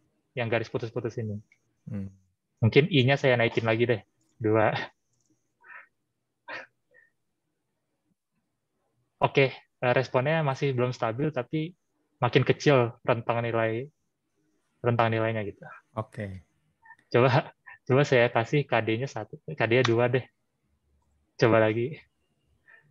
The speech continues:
Speaker 1: Oh, masih belum stabil juga.
Speaker 2: Oh.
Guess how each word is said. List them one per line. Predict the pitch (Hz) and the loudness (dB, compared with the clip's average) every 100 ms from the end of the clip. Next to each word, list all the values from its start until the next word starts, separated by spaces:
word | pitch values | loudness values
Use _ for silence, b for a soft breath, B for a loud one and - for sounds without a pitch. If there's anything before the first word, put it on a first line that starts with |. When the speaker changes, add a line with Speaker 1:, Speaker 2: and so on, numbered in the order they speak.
| _ _ _ _ _ _ _ _ _ _ _ _ _ _ _ _ _ _ _ - | _ _ _ _ _ _ _ _ _ _ _ _ _ _ _ _ _ _ _ 0
Speaker 1:
Oh, | 131 | 4
masih | 123 135 | 4 4
belum | 120 120 | 4 2
stabil | 123 113 117 | 2 0 -2
juga. | 113 123 156 | -4 -6 -6
Speaker 2:
Oh. | 117 101 98 95 | -6 -4 -6 -8